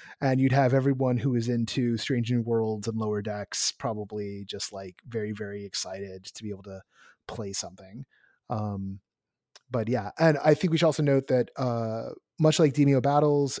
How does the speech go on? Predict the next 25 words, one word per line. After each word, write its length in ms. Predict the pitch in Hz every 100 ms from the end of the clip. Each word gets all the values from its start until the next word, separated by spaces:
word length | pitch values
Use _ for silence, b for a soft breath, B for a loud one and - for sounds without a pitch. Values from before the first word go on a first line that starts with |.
| -
is 360 | 135 127 117
also 500 | - 123 117 - 120 117
available 320 | 117 113 110
as 140 | 98 110
a 100 | 107
flat 540 | - 135 139 151 - -
P 200 | - 117
C 280 | - 247 220
game, 400 | 208 196 190 180 B B B -
uh, 100 | 131
Ghostbusters 520 | 117 147 - 135 135 127
Rise 200 | 123 117
of 80 |
the 40 | 113
Ghost 240 | 113 107
Lord 200 | 120 107
is 120 | 107 104
also 280 | 110 117 -
on 240 | 107 107
P 180 | 104 117
S 160 | 101 -
V 160 | 104
R 220 | 98 87 - -
two. 380 | - 160 - - b b b b
Uh, 360 | - 107 98 92